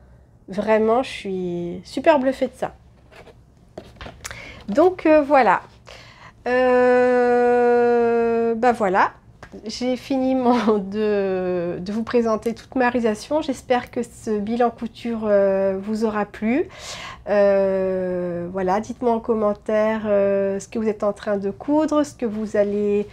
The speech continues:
faire aussi en accessoire, même en accessoire Cricut, hein, ça m'intéresse pour Noël ou autre. Euh, là, c'est vrai qu'on va avoir un petit décalage, euh,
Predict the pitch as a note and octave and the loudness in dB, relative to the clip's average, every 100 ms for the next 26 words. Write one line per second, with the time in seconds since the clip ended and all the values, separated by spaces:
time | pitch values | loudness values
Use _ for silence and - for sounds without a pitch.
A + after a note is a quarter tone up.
0 | - - - - - B3 A#3+ A#3+ A3+ - | -18 -20 -20 -20 -4 2 4 2 -2 -4
1 | A#3 A3 G#3 - A3+ - B3+ B3+ C#4+ C#4 | -2 0 -2 -4 -10 -4 0 2 4 2
2 | B3+ B3 A3+ - A#3 - A3 - E4+ - | 0 -2 -12 -8 -8 -8 -8 -2 -4 -2
3 | G3 G3 - A#3+ A3+ A3 A3 F#3+ A#3+ - | -6 -4 -2 0 0 -2 -2 0 -2 -4
4 | - A#3 - G3+ F#3+ F#3 F3 E3+ G3 G#3+ | -8 -8 -6 -4 -2 0 0 2 2 0
5 | F#3 F3 G3 F#3 A#3+ D4 - D4 - - | -2 -4 -4 0 0 0 -6 -10 -10 -20
6 | - - - - G3+ G3+ G3 G3 F#3+ F#3+ | -20 -20 -16 -2 0 2 2 0 -2 -4
7 | G3 F#3+ F#3 F#3 F3+ F#3 F#3+ G#3 G#3+ A3+ | -6 -6 -6 -4 -4 -4 -6 -2 -2 0
8 | A#3+ A3 A3+ - G#3 G#3 G#3+ G#3+ G#3+ A3+ | -2 -2 -2 0 0 2 2 0 -2 -4
9 | A#3 A#3 G#3+ G#3 A3 A3+ G#3+ G#3 G3+ G3 | -6 -2 -2 0 0 -2 -2 0 0 0